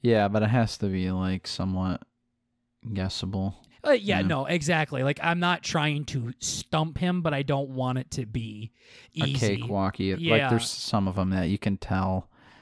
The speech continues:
Speaker 2: Yeah.
Speaker 1: like, just by looking at it, you're like, "Yeah, this is a snoozer."
Speaker 2: Mm-hmm. We, it's a, I, I don't know. It, we just want it to be fun. Like, that's, that's the end of it. I don't even care if I don't guess that many. I just wanna think.
Speaker 1: Mm-hmm.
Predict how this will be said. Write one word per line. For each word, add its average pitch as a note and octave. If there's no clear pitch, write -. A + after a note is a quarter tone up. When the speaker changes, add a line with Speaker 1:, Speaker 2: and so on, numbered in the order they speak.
Speaker 2:
Yeah. A2
Speaker 1:
like, G2+
just G2+
by F#2+
looking F#2
at F2+
it, F#2
you're F#2
like, F#2
"Yeah, -
this -
is G2
a -
snoozer." G2
Speaker 2:
Mm-hmm. A2+
We, D4+
it's C4+
a, E4
I, A#3
I -
don't D#3
know. A#2+
It, F#3
we A3+
just A3+
want E3+
it C3+
to B2+
be A#2
fun. G2+
Like, C3+
that's, C3
that's D#3+
the C#3
end B2
of A2+
it. B2+
I -
don't D4+
even D#3
care D3
if -
I B2
don't B2
guess A2+
that G2
many. G2+
I G#2+
just C3+
wanna A2
think. G#2
Speaker 1:
Mm-hmm. D#3